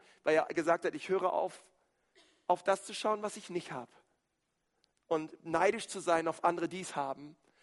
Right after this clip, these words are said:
Ich fang einfach an, das zu gebrauchen und das in die Hände Jesu zu legen, was ich habe.“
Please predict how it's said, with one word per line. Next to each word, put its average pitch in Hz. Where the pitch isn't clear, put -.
Ich 165
fang 156
einfach 160
an, 151
das 156
zu 190
gebrauchen 165
und 139
das 151
in 165
die 151
Hände 175
Jesu 160
zu 156
legen, 135
was 123
ich -
habe.“ 127